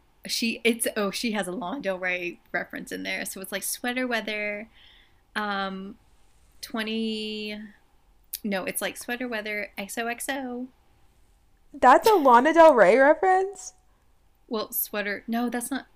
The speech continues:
Speaker 2: That's
Speaker 1: who
Speaker 2: a
Speaker 1: sings Sweater
Speaker 2: Neighborhood.
Speaker 1: Weather? Neighborhood. Um, no, but she keep the sweater weather.
Speaker 2: Sweater weather, Heather?
Speaker 1: Mm. I'm sorry, I don't know my Lana. I don't know who any, who sings anything.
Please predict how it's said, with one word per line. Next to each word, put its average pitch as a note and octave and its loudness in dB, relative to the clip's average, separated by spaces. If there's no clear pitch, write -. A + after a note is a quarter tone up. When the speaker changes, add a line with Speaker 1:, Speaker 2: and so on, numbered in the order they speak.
Speaker 2:
That's F4 2
Speaker 1:
who A#4+ 4
Speaker 2:
a G#4 8
Speaker 1:
sings A#3+ 4
Sweater D#4+ 8
Speaker 2:
Neighborhood. G#3 6
Speaker 1:
Weather? - 0
Neighborhood. G3+ -6
Um, G3+ -4
no, F#3+ 0
but F#3+ -2
she B3+ -2
keep A3+ -6
the F#3+ -6
sweater E3+ -4
weather. E3 -10
Speaker 2:
Sweater C4+ -2
weather, C4+ -2
Heather? C4+ -2
Speaker 1:
Mm. F#3 -10
I'm F#3+ -10
sorry, F3 -8
I F#3+ -14
don't F#3+ -12
know F3+ -14
my E3+ -14
Lana. E3+ -20
I - -6
don't F#3+ -6
know F#3 -4
who F#3 -10
any, F3 -12
who F#3+ -10
sings F3+ -12
anything. F3 -14